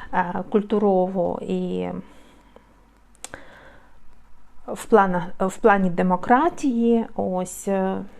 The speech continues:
чи буде так само престижно, як нідерландкою? Ні, не буде. Ні, не буде. Це не означає, що тут немає чоловіків, ну, яким подобаються не нідерландки. Це не означає, що тут немає міжетнічних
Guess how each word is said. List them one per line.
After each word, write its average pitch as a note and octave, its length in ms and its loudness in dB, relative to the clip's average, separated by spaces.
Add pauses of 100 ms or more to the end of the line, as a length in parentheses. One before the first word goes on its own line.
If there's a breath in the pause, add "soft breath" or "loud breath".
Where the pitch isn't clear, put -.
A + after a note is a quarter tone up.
(760 soft breath)
чи G#3+ 100 -2
буде A3+ 220 4
так - 240 -2
само F#3 380 0
престижно, C#4+ 800 2
як A#3 280 0
нідерландкою? A3+ 600 2
Ні, A#3 140 4
не G#3+ 120 2
буде. - 300 -8 (800)
Ні, A#3+ 220 4
не B3 120 2
буде. - 160 -8 (1300 loud breath)
Це G4 260 4
не G4 80 4
означає, C#4 880 2
що G3+ 720 -4 (200)
тут C4 320 -2
немає G#3 800 2
чоловіків, F#3+ 840 -4
ну, G3 260 -2
яким A3 360 2
подобаються A3 600 0
не G3+ 260 2
нідерландки. F3 960 -4 (300 loud breath)
Це A3 140 4
не B3+ 140 6
означає, B3 480 2
що A#3 140 -2
тут A3+ 220 -2
немає A3 500 4
міжетнічних A3 920 0